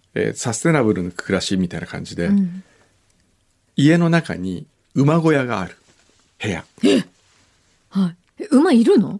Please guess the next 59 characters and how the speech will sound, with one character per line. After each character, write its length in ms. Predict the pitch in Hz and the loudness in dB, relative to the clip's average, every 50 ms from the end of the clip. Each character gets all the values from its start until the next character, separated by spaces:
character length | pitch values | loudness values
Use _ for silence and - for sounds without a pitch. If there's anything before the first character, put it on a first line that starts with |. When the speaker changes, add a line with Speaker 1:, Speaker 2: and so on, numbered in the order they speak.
| - - | -4 0
Speaker 1:
馬 220 | - 156 170 170 | 2 2 2 2
が 80 | 135 110 | 2 2
い 80 | 113 | 2
る 120 | 110 120 113 | 2 0 -2
か 140 | - 92 90 | -4 -4 -6
ら、 220 | 95 92 87 156 170 _ _ _ - | -6 -6 -8 -10 -14 _ _ _ -8
一 100 | - 143 | -6 -4
緒 220 | - - - 190 | -2 0 2 2
に 140 | 175 165 156 | 2 2 2
馬 240 | 165 165 147 160 160 | 2 2 2 2 0
と 120 | 156 123 | 0 0
寝 100 | 113 113 | 0 0
る 80 | 113 107 | -2 -2
こ 120 | - 127 | -4 -6
と 60 | - | -4
も 80 | 123 - | -2 -2
で 60 | 453 | -2
き 160 | 508 508 - | -2 -2 -6
る。 60 | - - | -12 -16
Speaker 2:
え？ 40 | |
え？ 300 | - - - - - - - 156 165 - 185 185 185 185 - - - - - - - _ _ _ - - - _ | -16 -18 -20 -20 -10 -6 -2 0 0 2 0 0 -2 -6 -10 -14 -16 -20 -20 -20 -20 _ _ _ -20 -20 -20 _
泊 140 | - 571 622 | -4 -4 -2
ま 160 | 679 679 640 | 0 0 0
り 100 | 605 587 - - | -2 -4 -6 -6
た 80 | - 403 | -6 -4
い。 40 | 415 415 415 427 440 480 480 466 453 427 403 403 | -4 -4 -4 -2 -2 -2 -4 -4 -6 -6 -2 -2
Speaker 1:
の 100 | 147 123 | 0 0
が 140 | 107 107 | 0 -2
あ 40 | 101 | -4
っ 80 | - - | -4 -6
た 140 | - 95 87 | -8 -8 -6
り 60 | 92 | -6
と 120 | - - | -8 -8
か、 260 | - - 143 131 104 | -6 -4 -2 -2 -2
Speaker 2:
う 120 | - 359 359 | -2 -2 -2
ん。 20 | |
Speaker 1:
あ 60 | - | -2
と 140 | 107 107 113 104 | 0 0 0 0
は 100 | 101 110 | 0 0
ア 80 | 120 | 0
イ 80 | 123 117 | -2 -2
ヌ 100 | 110 101 | -2 -2
の 120 | 98 95 | -2 -4
人 200 | 92 - - - | -6 -10 -12 -10
た 120 | - - - | -10 -10 -8
ち 140 | - - | -6 -4
の 440 | 143 190 233 202 123 104 87 - - | 0 0 2 2 0 0 -2 -4 -4
伝 200 | 110 120 113 110 | -4 -2 -2 -2
統 180 | 107 117 110 107 | 0 0 0 0
的 240 | - 104 - 110 98 | -2 -6 -8 -10 -10
住 240 | 104 113 117 113 | -6 -6 -6 -4
宅 300 | - 107 104 - - 156 | -4 -6 -8 -6 -4 -4
を 60 | 185 156 | -4 -4
熊 280 | - - 139 117 110 | -4 -4 -4 -4 -4
健 220 | - - 113 110 113 | -4 -4 -4 -2 -2
吾 120 | 110 110 | -2 0
な 120 | 110 110 | 0 0
り 120 | 104 107 104 | 0 0 0
に 200 | 104 104 101 | 0 -2 -2